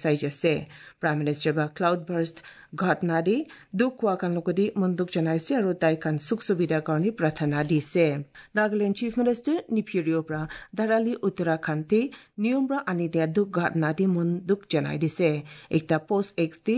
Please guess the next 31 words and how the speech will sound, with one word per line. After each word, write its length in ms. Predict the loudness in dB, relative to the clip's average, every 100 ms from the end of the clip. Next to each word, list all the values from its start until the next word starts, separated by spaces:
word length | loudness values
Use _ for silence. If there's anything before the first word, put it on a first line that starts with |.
| 0
শ্ৰী 280 | -4 0 2
ৰিঅ' 180 | 2 0 -2
পৰা 120 | -6 -6 -8 0
দুখ 120 | 0 0
হোৱা 140 | -2 0
খান 200 | 0 -2 0
চব 140 | -2 0
লগতে 280 | 2 2 2 -2
সদভাৱনা 680 | 0 -2 -2 -4 0 2 2
আৰু 100 | 0 0
প্ৰাৰ্থনা 380 | -2 -2 -6 -2
দিছে। 360 | -2 0 2 2 0 -12 -20 0
চিফ 160 | 2 2
মিনিষ্টাৰ 360 | 0 0 0 -2
বা 60 |
কৈছে 280 | 0 -2 -2
কি 100 | -2 0
নাগালেণ্ড 440 | 0 0 0 2
লগা 140 | 0 0
মানুহ 280 | 0 -2 -2
খান 180 | -2 0
বা 120 | 0 0 -6 -18 -8
উত্তৰাখণ্ড 460 | -2 0 0 -2 -4
লগা 160 | 0 2
মানুহ 280 | 2 0
খান 200 | 2 2 0 -4 -20 -2
আৰু 180 | 0 2 0 -4 -14 -2
এইটো 200 | -2 0
দুখ 180 | 0 -2 -2
সময় 260 | 0 0
দি 80 | 0